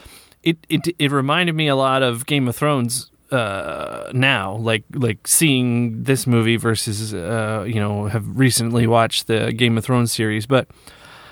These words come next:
uh, it was still great, and you, you found out more and more as the movie went on, but I, I woulda liked to have just a little bit to know,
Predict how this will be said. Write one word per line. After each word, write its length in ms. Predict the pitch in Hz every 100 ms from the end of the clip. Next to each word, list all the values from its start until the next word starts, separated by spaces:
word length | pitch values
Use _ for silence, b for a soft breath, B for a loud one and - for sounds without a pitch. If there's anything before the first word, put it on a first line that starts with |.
| B
uh, 240 | - 131 113 -
it 120 | 220
was 100 | 208
still 220 | - 180
great, 380 | 120 117 151 208 _ _ _ -
and 380 | 139 127 127 113
you, 240 | 160 147
you 120 | 160
found 280 | 139 180 170
out 160 | 156 139
more 220 | 143 143
and 80 | 131
more 240 | 131 139
as 140 | 127 117
the 60 |
movie 240 | 123 127 117
went 180 | 110
on, 300 | 110 120 175 139
but 160 | 120
I, 180 | 110 120 -
I 80 |
woulda 260 | 127 143 139
liked 240 | 127 127 -
to 80 |
have 220 | 110 120 107
just 380 | 240 208 -
a 40 | 160
little 240 | 143 123
bit 280 | 117 120 - _ _ _ _
to 120 | -
know, 540 | 113 107 107 104 104